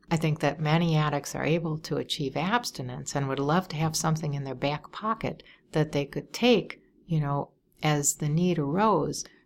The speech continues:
to maintain abstinence for a little bit longer. For example, if they anticipated going,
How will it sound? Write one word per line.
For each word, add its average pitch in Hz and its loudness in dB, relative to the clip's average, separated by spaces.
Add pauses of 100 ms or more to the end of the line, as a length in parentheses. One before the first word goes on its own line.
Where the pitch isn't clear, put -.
to 160 -2
maintain 147 0
abstinence 151 -4 (200)
for - -2
a 165 2
little 190 4
bit 185 2
longer. 185 0
For - -6
example, 147 -2
if 151 -8
they 135 -4
anticipated 139 -6
going, 139 -6